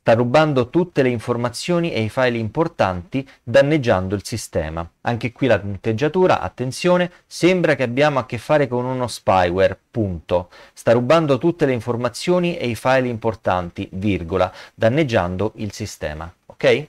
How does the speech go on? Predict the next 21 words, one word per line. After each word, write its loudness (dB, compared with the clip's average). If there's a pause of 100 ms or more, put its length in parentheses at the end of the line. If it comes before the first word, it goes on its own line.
Va 2
bene, 2
qui 2
comunque 0
la 2
storia 0
si -8
capisce -4
abbastanza -4
bene, 0
anzi -4
molto -4
bene, -4
quindi -6
possiamo -6
andare 0
avanti. -4
Tavole 4
quattordici 0
e -10
quindici. -6